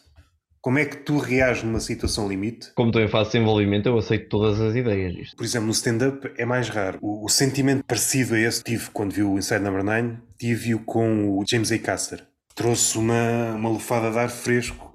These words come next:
Speaker 1: É outro gajo completamente à parte. E já foi aqui falado algumas vezes, salvo erro até com o, o Mário Videira.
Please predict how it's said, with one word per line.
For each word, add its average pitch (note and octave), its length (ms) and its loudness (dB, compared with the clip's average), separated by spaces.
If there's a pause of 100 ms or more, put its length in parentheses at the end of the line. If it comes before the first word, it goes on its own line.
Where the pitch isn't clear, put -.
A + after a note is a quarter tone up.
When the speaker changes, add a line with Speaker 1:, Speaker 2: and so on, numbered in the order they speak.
Speaker 1:
É D3+ 80 0
outro E3+ 280 2
gajo D#3+ 240 0
completamente C#3 440 -2
à A#2+ 60 -2
parte. - 380 -8 (340)
E A#2 60 -2
já G#2+ 100 2
foi G#2+ 140 -4
aqui - 120 -8
falado G#2+ 260 0
algumas G2 260 0
vezes, A2 460 -4 (180)
salvo A2 420 0
erro A2 140 2
até A2+ 180 0
com - 200 -6
o, F#2+ 600 0 (960)
o A2+ 40 -4
Mário A2 280 2
Videira. F#2+ 440 -2